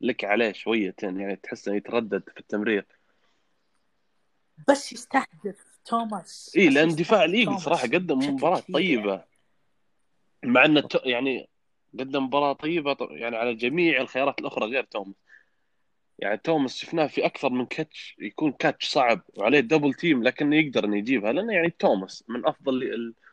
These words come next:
Speaker 1: الريسيفرز في الدوري. ومن رجع يعني وهو جالس يقدم مستويات صراحة رائعة، واستمر بهالمباراة بستة وثمانين ياردة. آه، هل في أول مباراة إيه كان يتردد تحسه إنه يلعب اللونج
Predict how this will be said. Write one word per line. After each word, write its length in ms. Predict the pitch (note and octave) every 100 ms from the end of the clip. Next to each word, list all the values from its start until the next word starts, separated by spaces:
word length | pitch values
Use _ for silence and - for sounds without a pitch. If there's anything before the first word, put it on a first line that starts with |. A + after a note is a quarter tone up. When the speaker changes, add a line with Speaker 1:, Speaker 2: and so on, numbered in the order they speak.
| -
Speaker 1:
الريسيفرز 380 | A2+ A2+ B2+ F#2+
في 100 | -
الدوري. 420 | G#2 A2 G2 F#2+ - _ _ _ _
ومن 340 | - A#2+ D#3 F3
رجع 360 | F#3+ C#3 A#2+
يعني 200 | A#2 C#3
وهو 140 | C3+ B2+
جالس 200 | C3 B2+
يقدم 320 | B2+ C3+ A#2+
مستويات 300 | A2 B2+ B2
صراحة 280 | A#2+ A#2 G#2+
رائعة، 400 | B2 G2+ G2 F#2+
واستمر 580 | G#2 A#2 - F3+ - G#2+
بهالمباراة 1160 | G2+ A2+ A2 - _ _ _ - G#2 B2 C3 -
بستة 600 | F#2 G#2 G2+ G2 B2 A#2
وثمانين 360 | G#2+ A2+ B2 A2+
ياردة. 400 | A2+ F#2+ G2 - _ _ - _ _ _ -
آه، 600 | G2+ G2+ G2 G2 F#2+ F#2 - _ _ _ -
هل 320 | A#2+ C#3 F3+ D#3
في 180 | C#3+
أول 240 | D#3 E3+ C3+
مباراة 320 | C3+ D#3+ D#3+ -
إيه 300 | C3 F#2+ _
كان 480 | - A2 A2 G#2 B1+ - -
يتردد 520 | G#2 - B2+ A2 -
تحسه 360 | - A#2+ -
إنه 200 | F#2+ G2+
يلعب 320 | A2 A2 G2 F#2+
اللونج 340 | G#2 G2+